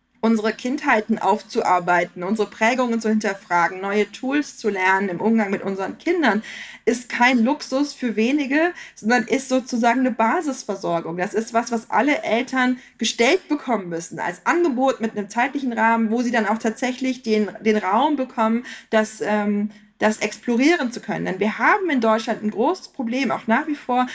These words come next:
mit Gewalt gegen Kinder. Es gibt erschreckende Zahlen, dass ungefähr jedes fünfte Kind in Deutschland nach wie vor körperliche Gewalt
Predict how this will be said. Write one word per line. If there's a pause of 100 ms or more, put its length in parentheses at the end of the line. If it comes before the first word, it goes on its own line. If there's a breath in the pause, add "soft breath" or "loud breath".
(120 loud breath)
mit
Gewalt
gegen
Kinder.
Es
gibt
erschreckende (260 loud breath)
Zahlen,
dass
ungefähr
jedes
fünfte
Kind
in
Deutschland
nach
wie
vor
körperliche
Gewalt